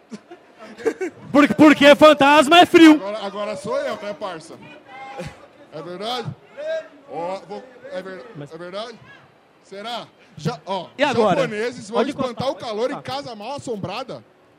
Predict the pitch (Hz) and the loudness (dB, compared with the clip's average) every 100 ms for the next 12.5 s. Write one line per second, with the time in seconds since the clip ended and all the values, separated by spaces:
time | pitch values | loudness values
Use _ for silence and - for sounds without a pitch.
0 | _ 185 240 214 202 247 226 196 233 226 | _ -12 -10 -10 -6 -4 -4 -6 -8 -10
1 | 220 208 208 247 262 262 277 285 285 247 | -8 -2 4 6 6 4 4 6 6 4
2 | 220 226 214 202 185 - _ _ _ - | 2 2 0 -2 -4 -8 _ _ _ -12
3 | 247 285 285 302 226 220 277 - 208 311 | -10 -6 -6 -6 -8 -10 -10 -10 -8 -8
4 | 320 269 330 - 320 220 240 330 269 226 | -8 -8 -10 -8 -8 -6 -8 -8 -8 -8
5 | 233 233 220 214 180 233 277 285 - 320 | -8 -8 -8 -8 -8 -8 -10 -12 -14 -12
6 | 370 339 - 339 269 208 208 202 226 240 | -8 -8 -8 -8 -8 -10 -10 -8 -8 -8
7 | 247 214 339 - _ _ _ _ _ - | -8 -10 -12 -14 _ _ _ _ _ -20
8 | 254 277 262 285 247 302 - 262 - 247 | -18 -16 -14 -10 -10 -10 -12 -18 -18 -14
9 | - 294 311 277 277 - 285 311 269 269 | -6 -6 -6 -8 -8 -8 -10 -6 -4 -4
10 | 294 269 254 302 311 240 302 - 294 330 | -6 2 8 10 8 6 2 -6 -8 0
11 | 466 277 233 196 254 277 285 254 226 262 | 2 2 2 4 4 4 4 2 2 2
12 | 277 269 214 139 | 2 2 0 0